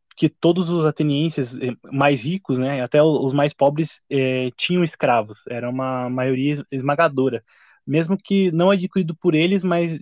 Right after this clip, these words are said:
herdado de seus ancestrais. Então, o período clássico da Grécia foi regido, é, a economia baseada em, em escravidão, certo?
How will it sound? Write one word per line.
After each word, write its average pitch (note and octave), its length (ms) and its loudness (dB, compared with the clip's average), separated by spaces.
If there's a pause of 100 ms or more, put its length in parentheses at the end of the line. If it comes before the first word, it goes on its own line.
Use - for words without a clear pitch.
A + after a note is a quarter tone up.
(120)
herdado D3+ 520 2
de B2+ 120 -2
seus C3+ 240 -4
ancestrais. C3+ 760 -2
Então, C3 600 -4 (340)
o B2 80 -4
período D3 340 2
clássico D#3 380 2
da D#3+ 120 4
Grécia C#3+ 480 0
foi E3 520 0
regido, D#3 440 -2 (460)
é, C3 320 0
a - 40 0
economia C#3+ 460 -2
baseada D#3 420 2 (300)
em, D#3 320 -2
em D#3+ 40 0
escravidão, D#3+ 580 2
certo? - 340 -8